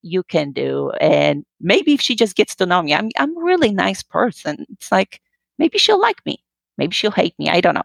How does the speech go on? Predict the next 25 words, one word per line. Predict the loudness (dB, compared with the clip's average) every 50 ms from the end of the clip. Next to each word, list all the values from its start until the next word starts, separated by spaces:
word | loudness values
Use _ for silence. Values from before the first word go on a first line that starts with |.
| -6 _
But, | -4 -4 -2 0
you | 0 0
know, | 2 2 0 -2 -4 -14 _ _ _ _ _
m-, | -14 -6 0
might | 0 2 2 2
as | 2 2
well | 0 0
<laughs> | 0 -2
give | 0 0
it | 2 2
a | 2 0
try. | 0 0 0 0 2 0 -2 -4 -8 -14 -16 -16 -18 -10 _
But | 0 0 2 2
they | 2 2 2
were, | 2 2 2 2
oh | 0 0
my | 0 -4 -4 -2
gosh, | 0 0 0 0 -2 -4 -8 -6 -2
I, | 0 0 0 -2 -6 _ _ _ _ -6 -2
I | -2 0
got | 0 0 -2 -2
yelled | -2 0 2 2 2 4 2
at. | 0 0 -2
It's | -6 -4 -2
like, | -2 -2 -2 -4